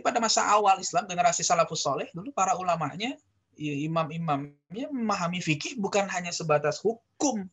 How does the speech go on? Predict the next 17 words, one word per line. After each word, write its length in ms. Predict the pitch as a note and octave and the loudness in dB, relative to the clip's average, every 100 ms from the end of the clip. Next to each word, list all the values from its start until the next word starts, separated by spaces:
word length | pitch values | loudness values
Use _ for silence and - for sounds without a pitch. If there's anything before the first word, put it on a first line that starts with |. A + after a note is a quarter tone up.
| _ _ _ _ _ _ | _ _ _ _ _ _
tapi 320 | - C#3 B3+ - _ - | -8 -4 -4 -6 _ -6
pada 320 | D#3 G#3 B3+ - F3 | 2 6 4 2 -4
ilmu 320 | F3 F#3+ F#3 | -2 -4 -4
pengetahuan 400 | D3+ C#3+ B2+ A2 | -6 -2 -2 -2
akhirat, 640 | G2 G3+ G3 D3+ C3+ C3 _ | -4 -2 -2 -2 -6 -10 _
hal-hal 380 | C#3 B2+ C#3+ C3 | 2 2 2 0
yang 180 | B2 A#2 | -2 -8
terperinci 480 | B2+ - C#3 C3 C3 | -10 -6 -4 -4 -6
yang 80 | A#2+ | -8
bisa 240 | A#2+ B2+ | -6 -4
merusak 320 | A#2 A2+ A2+ - | -4 -6 -6 -4
amal, 560 | F3+ G#3 F#3 D#3 C#3+ D3 _ _ _ _ _ - | 0 2 2 2 2 -2 _ _ _ _ _ -6
ya, 160 | C3+ | -6
tentang, 640 | C3 B2+ B2 A#2+ A#2 A2+ - - | -4 -4 -2 -2 -6 -14 -18 -12
eh, 360 | A#2 A2 A2 G#2 G2+ B2 | -8 -6 -6 -8 -12 -10
kehinaan 400 | A#2+ A#2 A2 A2+ | -6 -4 -4 -4
dunia, 560 | A#2 C#3+ G#3 F#3 F3 | -4 -2 2 2 2